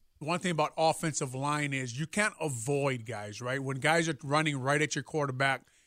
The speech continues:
and you're in between of a three hundred fifty pound Vita Vea, uh, you have to stand in front of 'em, uh, throw your hands, and absorb all that force.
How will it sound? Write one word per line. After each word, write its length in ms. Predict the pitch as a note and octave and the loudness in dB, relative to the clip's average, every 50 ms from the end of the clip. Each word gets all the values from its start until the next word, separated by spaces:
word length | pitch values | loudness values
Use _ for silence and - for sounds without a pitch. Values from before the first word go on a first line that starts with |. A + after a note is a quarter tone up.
| _ _ - | _ _ -6
and 200 | C#3+ C3+ C3 C#3 | -4 -4 0 4
you're 180 | D3+ E3 E3+ E3 | 6 6 8 6
in 120 | D#3+ D3 | 6 4
between 600 | C#3 C#3+ - - - F3 F#3+ F#3+ F#3 F3 E3 D#3+ | 2 -2 -2 -2 -2 2 4 6 6 6 4 2
of 140 | D3+ C3 C3+ | 2 0 0
a 80 | C3+ | 0
three 240 | - - - E3 D#3+ | -2 -2 -2 0 2
hundred 340 | C#3+ C3 D3+ D3+ C#3+ C#3+ C3 | 4 4 2 2 2 -2 -4
fifty 400 | - - - D#3 - - - D3+ | -4 -2 -2 -2 -2 0 -4 -4
pound 440 | - - - D3 D3 C#3+ D3 C#3 B2+ | -6 0 0 2 2 2 2 -2 -4
Vita 320 | A2+ A2 C#3 D3+ C#3+ C3+ | -2 0 0 0 0 0
Vea, 420 | A#2+ A2 C3+ D#3+ E3 D3+ C3+ A#2+ A#2 - _ _ _ _ _ _ _ _ - | -2 2 4 4 4 4 2 0 -4 -10 _ _ _ _ _ _ _ _ -4
uh, 140 | C#3+ C#3+ C3+ | -2 0 0
you 220 | C3+ C3+ F3 G#3+ G3 | 2 2 2 4 8
have 160 | F#3+ F#3 F3+ | 8 6 6
to 100 | - E3+ | 6 0
stand 240 | - - F3 E3+ D#3+ | 2 4 6 6 4
in 60 | C#3 | 4
front 220 | - - E3 D#3+ D#3 | 2 2 2 2 2
of 60 | D3 | 0
'em, 180 | D3+ D3 D3+ - - | -2 -6 -6 -8 -6
uh, 240 | C#3+ C3+ B2+ C3 C3 - | -4 -4 -4 -4 -6 -6
throw 180 | - - E3+ F3 | 2 4 6 6
your 180 | F3 E3 D#3 C#3+ | 6 4 4 4
hands, 420 | D3+ D3+ D3+ D3+ D3 D3 C#3 - _ _ _ _ _ - | 4 4 4 2 2 -2 -6 -12 _ _ _ _ _ -6
and 200 | - D3 D3 D3 D3 - | -4 -2 -2 -2 -2 0
absorb 800 | D#3+ D3+ C3 C3 B2 A#2 A#2 B2 D3+ E3+ E3+ E3 E3 D3+ C3+ C#3 | 0 0 0 0 -2 0 4 6 6 8 10 8 8 8 4 2
all 240 | - C#3+ C#3+ D3 D3 | 2 4 4 4 4
that 220 | C3 C#3 C3+ C3+ - | 4 2 0 0 -2
force. 460 | - - D#3 C#3 C3 A#2+ B2 - | -4 -4 -2 -2 -2 -2 -6 -8